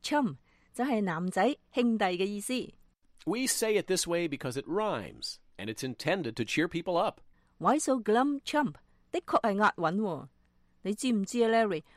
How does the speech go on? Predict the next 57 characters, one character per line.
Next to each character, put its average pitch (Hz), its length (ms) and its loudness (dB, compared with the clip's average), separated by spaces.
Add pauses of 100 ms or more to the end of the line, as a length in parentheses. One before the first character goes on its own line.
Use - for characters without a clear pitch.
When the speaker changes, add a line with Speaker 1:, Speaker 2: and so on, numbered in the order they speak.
Speaker 1:
我 208 100 -6
真 226 200 0
係 208 100 2
好 196 120 0
鍾 240 220 0
意 214 140 2
呢 214 100 0
次 226 200 -4
見 190 260 0
唔 - 20 -2
成 160 300 -2
嗰 196 100 0
份 185 220 -2
工 208 300 0
㗎， 151 260 -2 (560)
事 - 180 0
先 294 260 2
準 240 220 2
備 214 160 4
咗 226 280 2
幾 220 240 0
個 233 100 2
鐘 247 180 0
頭 185 220 0
啊。 180 240 -2 (460)
Speaker 2:
So, 156 480 4
tell 247 180 0
me 311 100 0
what 240 200 0
went 185 140 -2
wrong. 185 420 0 (120)
Maybe 156 400 0
if - 80 -10
we 135 60 -4
talk 131 300 0
about 104 260 -4
it, 120 180 -8
you 156 140 -4
won't 175 140 -4
be 185 100 -4
so 190 140 0
glum. 185 400 -2 (480)
Speaker 1:
我 240 100 -2
當 320 180 2
時 202 160 -2
好 190 180 -2
緊 226 300 0
張 247 300 2
啊， 185 160 -2 (100)
可 208 140 -2
能 226 160 0
係 180 100 -2
講 196 200 -2
得 254 100 0
太 208 240 2
多 226 300 2
啦。 226 280 0